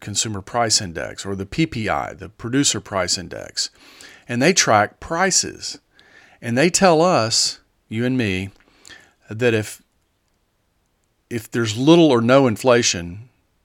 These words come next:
or said another way, if the inflation rate is point one percent per month or point two percent per month, then there's essentially no inflation.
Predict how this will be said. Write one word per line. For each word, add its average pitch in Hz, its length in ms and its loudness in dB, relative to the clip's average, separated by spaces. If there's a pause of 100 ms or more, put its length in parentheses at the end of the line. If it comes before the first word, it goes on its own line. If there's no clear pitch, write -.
(400)
or 98 140 -6
said 127 240 0
another 117 280 -2
way, 95 260 -2
if 98 100 -6
the 107 100 -6
inflation 135 480 2
rate 104 200 -2
is 87 180 -6 (800)
point 156 300 2
one 131 260 0
percent 127 480 0
per 117 120 -8
month 113 480 -6
or 104 60 -8
point 120 320 -8
two 147 220 -2
percent 120 440 0
per 110 120 -8
month, 101 500 -8 (320)
then 123 100 -6
there's 117 200 0
essentially 120 560 2
no 104 240 -4
inflation. 107 720 -4